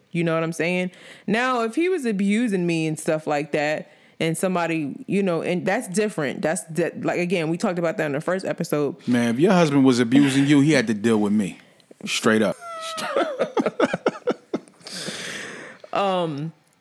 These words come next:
Speaker 1: we talked about this on, on ep-, part one, that, you know, loving family and friends may interject and bring things to your attention that you may not see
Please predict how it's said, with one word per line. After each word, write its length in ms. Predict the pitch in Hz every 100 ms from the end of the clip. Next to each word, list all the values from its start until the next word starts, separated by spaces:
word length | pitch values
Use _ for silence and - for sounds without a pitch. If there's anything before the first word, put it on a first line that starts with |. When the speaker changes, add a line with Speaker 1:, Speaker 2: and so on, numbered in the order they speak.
| _ _ _ -
Speaker 1:
we 60 |
talked 180 | 214 220
about 200 | 185 175
this 180 | 175 175
on, 260 | 175 156 -
on 120 | 160
ep-, 300 | 165 165 -
part 220 | 190 143
one, 640 | 151 233 226 175 170 180 147
that, 480 | 160 156 135 - _ _ _ _ _
you 140 | 190
know, 520 | 202 175 156 143 135 - _ _ _ -
loving 960 | 175 175 180 233 240 196 170 160 170 170 -
family 600 | - 202 185 175 170 165
and 200 | - 165
friends 680 | 165 165 156 151 151 147 - - _ _ _ _ -
may 240 | 170 160
interject 680 | 143 160 151 151 156 214 -
and 240 | 160 160 139
bring 240 | 170 170
things 280 | 170 165 165
to 60 | 160
your 140 | 156
attention 520 | 147 - 175 165 156 156
that 140 | 131
you 140 | 160
may 180 | 165 156
not 260 | 156 139 156
see 440 | - 170 165 170